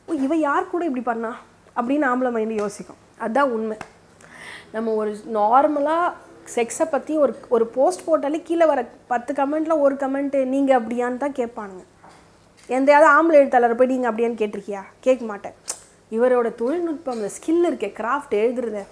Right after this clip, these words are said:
பா, ரசிச்சு எழுதியிருக்காருன்னு தான் சொல்லுவே தவிர, நீ புறம்போக்குன்னு நினைக்க மாட்டேன் அந்த ஆம்பளை. பத்து பேரோட படுத்துட்டு வந்தோன்னு ஒரு ஆம்பளை எழுதுனா கூட நீ அதை பெருசா எடுக்க மாட்டேன். ஆனா நான் சின்னதா ஒரு, ஏதோ ஒரு காமத்தை பத்தியோ ஏதோ எழுதிட்டா கூட உடனே இவ வந்து இது, இவ அது.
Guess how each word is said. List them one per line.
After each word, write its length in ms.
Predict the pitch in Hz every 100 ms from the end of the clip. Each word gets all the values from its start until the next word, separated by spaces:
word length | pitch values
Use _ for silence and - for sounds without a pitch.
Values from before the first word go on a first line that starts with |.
| -
பா, 100 | 240 - - - - - - - -
ரசிச்சு 400 | 233 233 330 -
எழுதியிருக்காருன்னு 560 | 277 220 220 214 208 220
தான் 160 | 240
சொல்லுவே 220 | 226 208 202
தவிர, 480 | 190 196 202 214 - - - - -
நீ 80 | 247
புறம்போக்குன்னு 460 | 247 262 294 269
நினைக்க 300 | 277 233 233
மாட்டேன் 260 | 220 202 202
அந்த 280 | 196 202 202
ஆம்பளை. 20 |
பத்து 240 | 226 220 240
பேரோட 260 | 277 285
படுத்துட்டு 300 | 240 240 247
வந்தோன்னு 120 | 240 247
ஒரு 140 | 233
ஆம்பளை 280 | 214 233 214
எழுதுனா 260 | 214 214
கூட 140 | 220 339
நீ 80 | 440
அதை 160 | 381
பெருசா 340 | 359 330 370 294
எடுக்க 220 | 294 294
மாட்டேன். 260 | 220 214 - _ - - -
ஆனா 200 | - 339
நான் 180 | 381 359
சின்னதா 600 | 339 320 330 339 349 359
ஒரு, 300 | 320 285 262
ஏதோ 180 | 262 254
ஒரு 340 | 262 269 277 262
காமத்தை 480 | 262 247 247 233
பத்தியோ 420 | 220 208 226 233 233
ஏதோ 160 | 220
எழுதிட்டா 460 | 226 220 226 220 208
கூட 200 | 240 320
உடனே 400 | 220 233 302 311
இவ 220 | 220 262
வந்து 540 | 294 294 311 311 247 - _ - - _ -
இது, 320 | 220 220 240
இவ 180 | 214 247
அது. 260 | 214 202